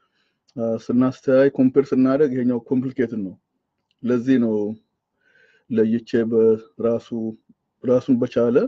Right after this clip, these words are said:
ቶፒክ ላቅርብ ብዬ የወሰንኩት ማለት ነው። ሶ አንዳንድ ነገሮችን ልበል እንደ መግቢያ። ከዛ በኋላ ለዛሬ ይሆናል ብዬ፣ በጣም ሰፊ ነገር ስለሆነ ለዛሬ ይሆናል ብዬ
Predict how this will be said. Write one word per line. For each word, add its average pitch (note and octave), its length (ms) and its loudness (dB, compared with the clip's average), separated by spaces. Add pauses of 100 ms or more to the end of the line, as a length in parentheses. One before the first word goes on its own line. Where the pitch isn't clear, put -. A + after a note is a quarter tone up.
(920)
ቶፒክ - 340 -6
ላቅርብ A2 360 -4
ብዬ G#2+ 160 -10
የወሰንኩት A2+ 540 -6
ማለት G#2 200 -4
ነው። - 140 -14 (140)
ሶ - 80 0 (1400)
አንዳንድ C#3+ 420 2
ነገሮችን D3 500 2
ልበል B2 280 2
እንደ A#2 180 0 (380)
መግቢያ። A#2 380 0 (1200)
ከዛ B2+ 200 0 (100)
በኋላ C3+ 300 2 (500)
ለዛሬ A#2+ 680 0 (480)
ይሆናል A#2 380 -4
ብዬ፣ A#2+ 220 -4
በጣም C#3+ 380 -2
ሰፊ C#3 320 0
ነገር B2+ 220 2
ስለሆነ A#2+ 400 -2
ለዛሬ A#2 380 0
ይሆናል A2+ 380 -2
ብዬ A2+ 200 -2